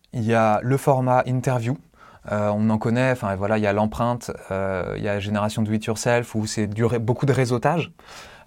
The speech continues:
euh, où là, on va à la rencontre un peu de la personne et du professionnel en même temps, tout se mélange un petit peu. Donc là, on peut, voilà, pour un trente minutes, deux personnes, ça tient largement, voire c'est un petit peu trop long. Et, euh, on a la partie talk, ou alors table ronde, où là, euh,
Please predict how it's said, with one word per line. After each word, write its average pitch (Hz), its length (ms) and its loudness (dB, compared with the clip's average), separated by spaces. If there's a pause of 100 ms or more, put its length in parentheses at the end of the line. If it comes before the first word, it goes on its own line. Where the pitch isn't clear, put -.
euh, 107 300 2
où 110 120 0
là, 113 140 4
on 139 60 2
va 117 100 2
à 107 140 4
la 110 100 0
rencontre 120 260 -2
un 120 60 0
peu 123 100 -2
de 117 80 -2
la 117 100 4
personne 127 520 2
et 123 80 -2
du 117 100 -2
professionnel 117 540 0
en 110 80 2
même 107 180 0
temps, 127 200 -2
tout 127 100 -8
se - 120 -6
mélange 110 220 0
un 107 80 -2
petit 107 160 -10
peu. - 160 -10 (460)
Donc 104 160 -2
là, 123 120 6
on 131 60 0
peut, 101 400 -2
voilà, 101 220 0
pour 101 160 -2
un 101 60 0
trente 110 260 -2
minutes, 117 240 2
deux 113 100 0
personnes, 117 540 0
ça 104 140 -2
tient 110 180 -2
largement, 107 460 -2
voire 101 160 -8
c'est - 100 -10
un 95 80 -6
petit - 160 -16
peu 101 100 -6
trop 98 200 -4
long. 123 120 -4 (580)
Et, 120 140 4
euh, 117 120 4
on 120 120 2
a 120 60 6
la 117 100 6
partie 127 300 -2
talk, 165 420 2
ou 110 120 0
alors 117 200 2
table 123 280 2
ronde, 135 340 -2 (200)
où 117 160 -2
là, 139 360 4
euh, 107 200 -2